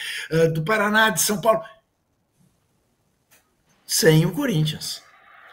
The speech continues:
sem o Grêmio. Sem, cada um vai ao banquete que pode. Agora, o que você não pode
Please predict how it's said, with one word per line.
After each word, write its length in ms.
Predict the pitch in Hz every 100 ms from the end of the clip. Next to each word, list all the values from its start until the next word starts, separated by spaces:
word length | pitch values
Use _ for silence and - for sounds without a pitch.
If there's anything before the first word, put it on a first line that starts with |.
| - _ _
sem 320 | - 151 143 165
o 60 |
Grêmio. 520 | 233 151 135 123 78 - _ _ _ _ _
Sem, 280 | - 151 - _ _ _ _ _ _ _ _ _ _ _
cada 340 | - 170 165 165
um 440 | 175 220 240 - - _ _
vai 520 | - 165 185 196 208 - - _
ao 140 | 175
banquete 540 | 156 175 156 170 156 -
que 100 | 165
pode. 560 | 151 117 107 - - _ _ _ _ _ _ _ _ _ _ _ _ _ _ _ -
Agora, 280 | 135 143 127
o 40 |
que 100 | -
você 120 | -
não 140 | 151 120
pode 460 | 156 202 180 -